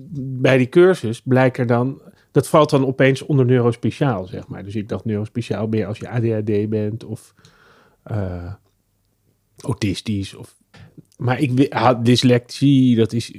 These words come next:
meer iets van, nou ja, dan ben je gewoon minder goed in, eh, lezen en schrijven. Ik maak veel taalfouten. Eh,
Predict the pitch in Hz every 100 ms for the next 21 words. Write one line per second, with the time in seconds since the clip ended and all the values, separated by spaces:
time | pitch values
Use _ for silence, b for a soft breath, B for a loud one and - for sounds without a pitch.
0 | 120 120 113 120 120 - 113 110 120 113
1 | 95 95 - - 110 101 101 95 120 104
2 | 107 107 - 110 107 107 95 98 85 82
3 | 87 82 95 98 95 113 - 110 107 -
4 | 107 104 98 - 98 113 104 117 127 120
5 | 117 143 - b b b b b - 110
6 | 101